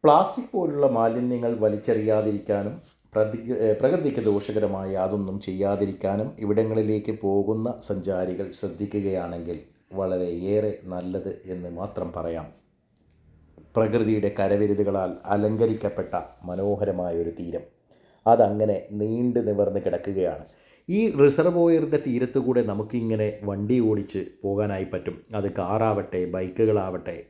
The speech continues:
ഏവർക്കും. ഇപ്പോൾ, ഏ, ബൈക്ക് റൈഡേഴ്സിനൊക്കെ, ഏ, താല്പര്യമുള്ള വളരെ മനോഹരമായിട്ടുള്ളൊരു കാനന പാത പോലെ നമുക്ക് തോന്നുന്ന വളരെ മനോഹരമായ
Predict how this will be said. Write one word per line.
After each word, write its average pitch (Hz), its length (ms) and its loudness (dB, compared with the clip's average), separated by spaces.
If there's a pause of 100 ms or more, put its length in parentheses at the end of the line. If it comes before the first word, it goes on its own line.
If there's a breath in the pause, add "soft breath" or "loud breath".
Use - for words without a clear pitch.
ഏവർക്കും. 131 720 4 (320 soft breath)
ഇപ്പോൾ, 113 440 0
ഏ, 107 180 4
ബൈക്ക് 127 300 2
റൈഡേഴ്സിനൊക്കെ, 156 1000 2
ഏ, 101 240 0
താല്പര്യമുള്ള 107 640 -2
വളരെ 98 360 0
മനോഹരമായിട്ടുള്ളൊരു 98 1080 -2
കാനന 117 460 0
പാത 101 400 0
പോലെ 101 340 2
നമുക്ക് 92 420 -6
തോന്നുന്ന 90 440 -6 (440 soft breath)
വളരെ 98 280 0
മനോഹരമായ 98 840 -2